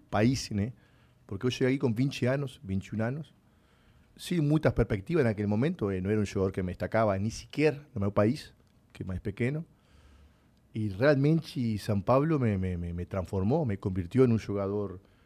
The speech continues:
mucho más valorizado, en un ciudadano mucho más preparado. De São Paulo eu fui a Uruguaya, fiquei dez años como capitán de Uruguay. Desde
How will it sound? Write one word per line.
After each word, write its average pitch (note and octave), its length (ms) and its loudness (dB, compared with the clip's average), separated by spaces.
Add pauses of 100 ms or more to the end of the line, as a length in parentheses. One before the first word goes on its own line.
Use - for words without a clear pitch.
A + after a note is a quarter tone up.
(160)
mucho A2+ 300 -4
más G#2 120 0
valorizado, A2 580 2
en G2+ 60 2
un G2+ 240 0
ciudadano G2+ 680 -2 (160)
mucho G2 320 -2
más - 420 -4 (440)
preparado. A2 680 0 (680)
De G#2+ 180 2
São G#2+ 320 -4
Paulo B2+ 320 2
eu G#2 80 2
fui A#2 340 2
a G2+ 80 4 (200)
Uruguaya, A#2 500 2 (300)
fiquei G#2 260 -2
dez G2+ 260 0
años G#2+ 200 4
como F#2+ 180 -6
capitán G2+ 400 0
de F#2+ 80 0
Uruguay. A2 300 2 (800)
Desde C3 240 0